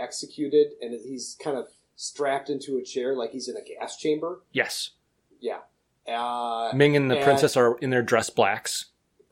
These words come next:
Speaker 1: Execu-, it was their execution clothing.
Speaker 2: Right.
Speaker 1: It was, it was
Speaker 2: Yeah.
Speaker 1: their, going, going to the execution outwit-,
Speaker 2: Well,
Speaker 1: outfit.
Speaker 2: well, I mean, they, they do executions on the reg, so they probably,
Speaker 1: Right.
Speaker 2: th-, it's not something that is in the back of the closet. That has to be on, on standby because they're gonna be executing people, like, every other day.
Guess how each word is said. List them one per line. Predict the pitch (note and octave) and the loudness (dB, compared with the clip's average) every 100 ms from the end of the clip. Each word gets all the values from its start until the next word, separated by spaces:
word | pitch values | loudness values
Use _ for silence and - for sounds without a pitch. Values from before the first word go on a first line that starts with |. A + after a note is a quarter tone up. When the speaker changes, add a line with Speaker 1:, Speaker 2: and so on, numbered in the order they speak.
| - | -2
Speaker 1:
Execu-, | B3+ - - F4+ | 0 0 2 8
it | A3+ | 10
was | A3 | 10
their | G#3 | 8
execution | G#3 - - A#3 C#4 G#3 | 6 4 -2 -2 0 0
clothing. | C#3+ B2 G2+ - - | 2 0 -2 -8 6
Speaker 2:
Right. | G3 | 6
Speaker 1:
It | - | 8
was, | - | 4
it | D#3+ | 0
was | - D3+ | 2 0
Speaker 2:
Yeah. | |
Speaker 1:
their, | D#3 D#3 | -2 2
going, | E3+ E3 | 6 6
going | E3+ F3 | 6 4
to | D#3+ | 4
the | D#3 | 0
execution | D#3+ D3+ - F3+ E3 D#3 | 0 0 -8 -4 0 0
outwit-, | A2+ - A#2 - - | -2 -8 -12 -10 -4
Speaker 2:
Well, | - | -4
Speaker 1:
outfit. | - F3+ - | -4 -8 -2
Speaker 2:
well, | G#3+ G#3+ A#2 A2+ | 6 8 8 6
I | F3 D#3 B2+ | 6 8 6
mean, | B2+ A2+ | 2 2
they, | C#3+ B2+ A#2 | 6 6 4
they | C3 B2+ | 4 4
do | A2+ B2+ | 6 6
executions | A#2+ - A#2+ B2 A#2 A2 | 6 2 -6 -4 -2 0
on | A#2 | -2
the | G#2 | 0
reg, | G#2+ G#2+ - | 0 0 0
so | - A2 | 0 2
they | A2+ | 2
probably, | A2 B2 A2+ G#2+ G#2+ | 4 6 6 4 8
Speaker 1:
Right. | F#3 - - | 8 6 0
Speaker 2:
th-, | C3 C#3+ | 2 4
it's | C3 B2 | 4 6
not | C#3 - | 6 6
something | C3 B2 | 2 4
that | A#2 | 4
is | A#2 A#2 | 2 0
in | |
the | A2+ | 0
back | B2 A#2 | 4 2
of | A2 | 0
the | A2+ | 2
closet. | C#3 A#2+ A#2+ | 6 6 4
That | A#2 B2 | 4 6
has | C3 - | 6 4
to | A#2 | 0
be | A2+ | 2
on, | A2 G#2+ G#2 | 2 0 -4
on | - A#2+ | -4 -4
standby | A2+ C3 A#2+ A#2 G#2 | 0 0 2 2 0
because | G#2 G#2+ A#2+ | 0 -2 0
they're | B2+ | 2
gonna | A#2 | 2
be | A2 | 0
executing | A2 - - A#2 G#2 | -2 -4 -4 -4 -2
people, | A#2 G2+ | -4 -6
like, | G2 - | -8 -2
every | C3 A2 G#2+ | 0 2 0
other | G2+ F#2+ | -2 0
day. | G#2+ F2 | 0 -2